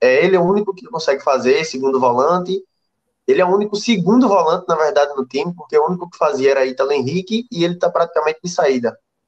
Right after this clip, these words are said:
né, pro, pra Jacuipense na negociação com o Adriano Michael Jackson. Aí um desses dois, o Caetano ou Cal, é, lá na frente Chiquinho, né,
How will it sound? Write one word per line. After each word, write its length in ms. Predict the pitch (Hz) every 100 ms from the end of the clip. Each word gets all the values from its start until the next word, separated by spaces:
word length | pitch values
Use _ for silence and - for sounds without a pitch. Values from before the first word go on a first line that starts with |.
| _ _
né, 160 | 113 127
pro, 360 | - 123 120
pra 160 | 113 120
Jacuipense 720 | 120 117 131 127 117 123 139
na 80 | 135
negociação 680 | 135 135 139 - 131 127 123
com 120 | 123
o 20 |
Adriano 400 | 123 135 123 127
Michael 280 | 127 127 131
Jackson. 400 | 113 107 - - _ _ _ _ _ _ _ _ _ _ _ _ _ _ _ _ _
Aí 260 | 123 135 151
um 100 | 220
desses 340 | 214 214 208
dois, 460 | 160 180 214 - - -
o 100 | 170
Caetano 460 | 175 165 156 151
ou 100 | 156
Cal, 460 | - 147 185 - - _ _ _ _ _ _ _ _ _ _ _ _ _ _ _ -
é, 400 | 135 131 135 135
lá 160 | 139 170
na 120 | 185
frente 300 | 175 165 156
Chiquinho, 380 | - 180 196 240
né, 160 | 254